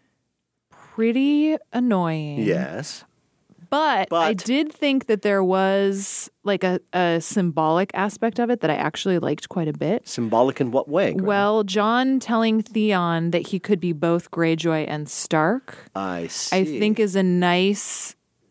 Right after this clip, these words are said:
Speaker 1: gesture towards the idea that Jon can be both Stark and Targaryen.
Speaker 2: True. That you are not,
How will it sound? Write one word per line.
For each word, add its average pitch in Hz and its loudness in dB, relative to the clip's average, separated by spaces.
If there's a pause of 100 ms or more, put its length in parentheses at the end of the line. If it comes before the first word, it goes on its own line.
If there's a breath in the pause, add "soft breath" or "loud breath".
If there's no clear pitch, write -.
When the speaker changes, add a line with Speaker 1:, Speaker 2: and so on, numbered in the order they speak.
(100)
Speaker 1:
gesture 180 2 (240)
towards 190 0
the 175 2
idea 165 2
that 156 0
Jon 165 0
can 160 -4
be 151 -2
both 156 0
Stark 147 -2
and 143 -4
Targaryen. 92 -4
Speaker 2:
True. 98 -2 (120)
That - -4
you 107 -4
are 104 -2
not, 127 2